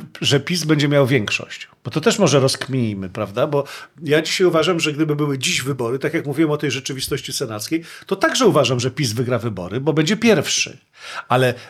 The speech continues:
będzie pierwszy i nie będzie miał zdolności do rządzenia, bo nie będzie miał większości w tej dzisiejszej rzeczywistości, gdyby tak było. Bo zajmie na przykład trzydzieści pięć procent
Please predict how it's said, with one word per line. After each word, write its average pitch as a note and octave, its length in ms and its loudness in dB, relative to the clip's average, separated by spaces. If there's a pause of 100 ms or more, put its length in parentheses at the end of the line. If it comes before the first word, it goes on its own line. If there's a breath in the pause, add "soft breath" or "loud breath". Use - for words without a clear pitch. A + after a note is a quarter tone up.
(100)
będzie E3+ 480 4
pierwszy B2+ 480 2
i A3+ 120 2
nie G#3 120 6
będzie G#3 240 4
miał G3+ 380 4
zdolności E3 640 4
do G3 100 4
rządzenia, F3+ 420 6
bo F#3+ 80 6
nie G3 100 6
będzie F#3+ 160 6
miał G3 140 6
większości G3 580 0 (140 loud breath)
w - 140 -10
tej F3+ 300 4
dzisiejszej C#3 480 2
rzeczywistości, D3+ 680 2
gdyby G2+ 180 -4
tak F#2+ 120 -6
było. E2+ 280 -10 (1400)
Bo G3+ 100 2
zajmie A3+ 340 6
na G3 80 6
przykład F#3 260 0
trzydzieści D3+ 400 0
pięć D3 240 0
procent A2 580 -4